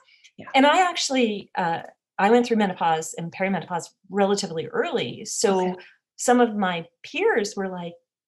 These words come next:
Speaker 2: well, they were having children or they had young children. I was thinking, <gasps> "I can't do that anymore." <laughs> You
Speaker 1: Yeah.
Speaker 2: know, and it was so,
Speaker 1: Yes.
Speaker 2: it was, but, uh, my nest is emptying and what I'm gonna do with my life. And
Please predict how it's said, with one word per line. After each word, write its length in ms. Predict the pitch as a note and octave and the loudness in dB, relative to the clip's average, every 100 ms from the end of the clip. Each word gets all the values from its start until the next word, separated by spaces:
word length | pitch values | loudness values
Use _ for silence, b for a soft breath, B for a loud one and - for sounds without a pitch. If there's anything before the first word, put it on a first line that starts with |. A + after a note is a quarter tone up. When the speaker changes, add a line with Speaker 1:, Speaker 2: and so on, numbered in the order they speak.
| _ | _
Speaker 2:
well, 100 | F3 | -10
they 140 | F3 F3+ | -8 -4
were 60 | F#3 | -2
having 260 | F#3 F#3+ | 0 0
children 640 | F#3 C#4 G4+ D4 F#3 D#3+ D3+ | -2 0 0 2 0 -2 -2
or 140 | F#3 | 0
they 120 | F#3 F#3+ | 0 -2
had 200 | F#3 F#3 | -2 2
young 280 | G3+ G#3+ | 2 2
children. 400 | G#3+ D#4 F#4 C#4 | -2 -4 -2 -2
I 80 | F#3+ | -4
was 140 | F3+ - | -6 -8
thinking, 320 | F#3 F#3 F3+ | -10 -10 -12
<gasps> 920 | - - - - - - - _ _ A#4+ | -12 -10 -10 -12 -16 -20 -20 _ _ 0
"I 60 | F#4 | 0
can't 220 | D4+ C#4+ | -4 2
do 80 | F#4+ | 4
that 280 | C#5 D5+ A#4 | 6 6 4
anymore." 420 | E4 C4 B3+ A#3 | 2 0 2 4
<laughs> 40 | F4+ | 4
You 180 | F4 | 6
Speaker 1:
Yeah. 80 | D4+ - | 4 6
Speaker 2:
know, 80 | E4 | 6
and 100 | G4 | 4
it 60 | |
was 160 | E4 - | 0 0
so, 80 | - | 2
Speaker 1:
Yes. 240 | D#4 - | 2 2
Speaker 2:
it 100 | C#4+ | -2
was, 320 | D#4+ D#4+ - - _ _ | -2 -4 -8 -10 _ _
but, 100 | G#4 | 4
uh, 180 | F4 C#4 B3+ | 6 2 4
my 160 | C4 A#3+ | 4 4
nest 380 | B3 C4 C4 | 4 4 2
is 100 | D#4 G#4+ C5+ | -2 0 0
emptying 360 | C5+ A#4+ E4+ | 2 2 2
and 140 | A3 A3+ | 0 2
what 120 | B3 | 2
I'm 100 | C4 | 2
gonna 200 | C#4+ D4 | -2 -2
do 160 | F#4 B4+ | 0 0
with 140 | C5 | 0
my 160 | E4+ B3 | 2 2
life. 280 | G3+ E3+ F3 | 2 -2 -4
And 180 | G3 | -6